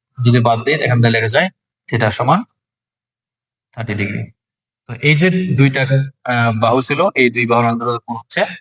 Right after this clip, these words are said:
থার্টি ডিগ্রি। সুতরাং তাদের অন্তর্ভুক্ত কোণ থার্টি ডিগ্রি অ্যান্সার, অর্থাৎ থার্টি ডিগ্রি অ্যান্সার লিখলে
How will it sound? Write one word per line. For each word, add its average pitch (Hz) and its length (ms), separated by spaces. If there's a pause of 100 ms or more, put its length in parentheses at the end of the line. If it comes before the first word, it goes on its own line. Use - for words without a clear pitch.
(280)
থার্টি 117 240
ডিগ্রি। 95 180 (280)
সুতরাং 147 300 (1300)
তাদের 120 300 (4000)
অন্তর্ভুক্ত 120 800 (3000)
কোণ 120 160 (1400)
থার্টি 117 260
ডিগ্রি 117 220 (360)
অ্যান্সার, 117 380
অর্থাৎ 147 240
থার্টি 170 240
ডিগ্রি 156 160
অ্যান্সার 127 240
লিখলে 139 180